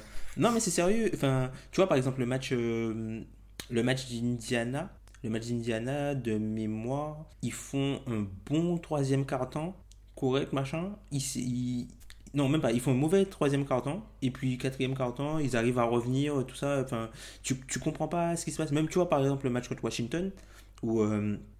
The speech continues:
enfin, t'as un moment où si Isaac, dans le troisième quart-temps,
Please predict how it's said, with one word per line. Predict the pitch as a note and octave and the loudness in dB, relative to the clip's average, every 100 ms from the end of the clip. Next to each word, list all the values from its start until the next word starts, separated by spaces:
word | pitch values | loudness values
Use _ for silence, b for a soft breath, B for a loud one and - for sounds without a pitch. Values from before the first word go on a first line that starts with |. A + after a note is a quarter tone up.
| - | -18
enfin, | - A#2 G#2 G#2 - - | -6 0 0 0 -4 -4
t'as | - | 2
un | A2 | 2
moment | G#2+ A#2 F3+ F#3 | 4 4 2 0
où | C3 A#2 | -2 0
si | - - D3 C3+ - - | 0 0 -2 -6 -8 0
Isaac, | A2+ G#2+ G#2+ G#2+ A2+ - - - - | 2 4 4 4 2 -2 -14 -16 -12
dans | - | -4
le | G#2 | -2
troisième | - A2 A2 | 0 2 2
quart-temps, | A2 G#2+ A#2 A2+ | 0 0 -2 -4